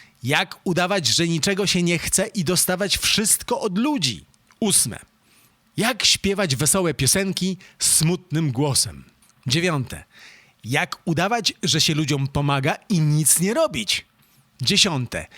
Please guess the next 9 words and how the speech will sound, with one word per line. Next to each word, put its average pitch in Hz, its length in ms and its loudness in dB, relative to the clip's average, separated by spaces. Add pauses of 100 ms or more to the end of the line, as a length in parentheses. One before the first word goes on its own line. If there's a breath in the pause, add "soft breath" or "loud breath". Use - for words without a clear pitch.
(320 loud breath)
Jak 190 460 0
udawać, 185 460 0
że 135 200 2
się 156 140 0
wszystko - 480 0
wie, 196 280 0 (300 loud breath)
nic 160 440 2
nie 180 120 2
wiedząc. 113 600 -2